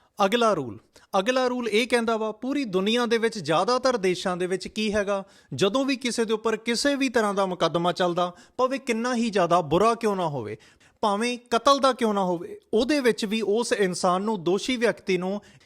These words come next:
ਇੱਕ ਵਕੀਲ ਕਰਨ ਦੀ ਇਜਾਜ਼ਤ ਬਿਲਕੁਲ ਹੁੰਦੀ ਆ। ਕਾਨੂੰਨ ਇਹ ਬਿਲਕੁਲ ਦਿੰਦਾ। ਤੇ even ਇੱਥੋਂ ਤੱਕ ਆ, ਜੇ ਉਹ ਇਨਸਾਨ ਕਿਸੇ ਕਾਰਨ ਕਰਕੇ, ਆਪਣੀ ਮਾੜੀ ਆਰਥਿਕ ਹਾਲਤ ਦੇ ਕਰਕੇ ਵੀ ਜੇ ਵਕੀਲ ਨੂੰ ਨਹੀਂ ਕਰ ਸਕਦਾ,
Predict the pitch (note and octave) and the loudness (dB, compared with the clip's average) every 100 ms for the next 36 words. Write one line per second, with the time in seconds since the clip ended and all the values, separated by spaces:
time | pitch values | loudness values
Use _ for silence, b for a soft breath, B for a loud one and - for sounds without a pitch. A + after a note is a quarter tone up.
0 | B A#3+ B3 C#4 A#3 - A3+ G#3+ F#3 E3+ | B 0 2 0 0 -2 -2 0 0 0
1 | E3+ G#3 D#3+ D#3 D3+ F#3+ F#3+ D3 A3+ A#3+ | 0 0 2 2 2 0 -2 0 0 2
2 | C4 A3 G3 G#3+ A#3+ A#3 G3 F#3 G3+ A3 | -2 -2 -4 -2 -2 -2 -4 -4 -2 0
3 | G#3 E3 G#3 A#3 F#3 D3 A#2+ A#2 - B | 0 0 0 0 0 0 -2 -4 -6 B
4 | B - A#3 B3 C#4 B3 A#3+ C#4 C4 A#3 | B -4 -2 0 -2 -2 -2 -2 0 -2
5 | A3+ G#3 G3 b b - A#2 B3 D4 C#4 | 0 -4 -4 b b -10 -2 0 2 0
6 | A3+ - G3 F3 E3+ - B3 C#4+ C#4 A#3+ | 0 0 0 0 -4 -4 -2 0 0 2
7 | G3+ G3 F#3 D#3+ - C#3+ C3 b b F#3 | 2 0 0 -2 -2 -8 -8 b b -2
8 | F#3 B3+ A3 F3 F#3+ A#3+ F3+ F3 - A3+ | 0 -2 0 0 0 0 0 -2 -2 -2
9 | G#3 E3+ E3+ A3 A#3 A#3 F#3+ F3 G3+ G3 | 0 2 2 2 0 0 0 0 -2 -2
10 | G3+ G3+ A3 b b B2 F#3 A#3+ A#3+ A#3+ | -4 -8 -10 b b 0 2 2 -2 -2
11 | A#3 B3 G#3 B3 C#4+ B3+ G#3 G#3 G3 F#3 | -2 -2 0 0 0 -2 0 -2 0 0
12 | G#3+ | -2